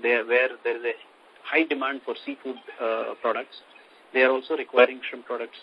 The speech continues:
uh, uh, in a significant manner like never before. In fact, they would be, we, they are, uh, bigger consumers than the U S market. Only thing is they consume it in a different manner, uh, more in a commodity and semi, semi,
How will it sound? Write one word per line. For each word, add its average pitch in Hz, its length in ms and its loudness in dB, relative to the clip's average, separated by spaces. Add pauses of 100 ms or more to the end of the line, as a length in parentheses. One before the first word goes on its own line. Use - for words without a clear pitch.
(120)
uh, 120 40 -6 (600)
uh, 110 240 -6
in 113 80 -6
a 113 80 -6
significant 117 480 -8
manner 113 260 -4 (280)
like 110 160 2
never 113 240 4
before. 113 340 -2 (120)
In 113 100 -6
fact, 120 260 4
they 135 120 8
would 139 200 0
be, 135 200 -4
we, 127 320 -8 (340)
they 135 80 10
are, 139 160 8
uh, 131 80 8
bigger 131 260 2
consumers 131 520 -8
than 120 160 -8
the 117 80 -12
U 113 140 -10
S 113 160 -8
market. 107 280 -14 (100)
Only 131 200 -4
thing 127 200 -2
is 127 140 -4
they 120 140 -4 (100)
consume 120 320 -6
it 117 80 -10
in 113 120 -8
a 110 60 -4
different 107 320 -8 (380)
manner, 110 260 -4 (320)
uh, 107 440 -4 (280)
more 117 220 0
in 117 80 -4
a 117 40 -6
commodity 110 540 -4
and 107 220 -8 (540)
semi, 113 380 2 (100)
semi, 110 500 -2